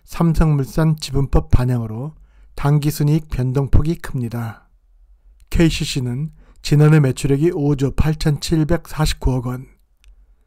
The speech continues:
영업이익이 삼천팔백이십칠억 원, 당기순이익이 마이너스 오백팔십오억 원을 기록했습니다.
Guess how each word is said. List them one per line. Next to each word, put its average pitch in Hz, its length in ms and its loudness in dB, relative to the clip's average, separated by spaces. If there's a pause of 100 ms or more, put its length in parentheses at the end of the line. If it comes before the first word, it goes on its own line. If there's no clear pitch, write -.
(380)
영업이익이 147 480 4
삼천팔백이십칠억 151 1300 0
원, 120 320 -10 (1040)
당기순이익이 151 720 2
마이너스 139 480 -2
오백팔십오억 143 1000 0
원을 147 200 0
기록했습니다. 127 1000 -6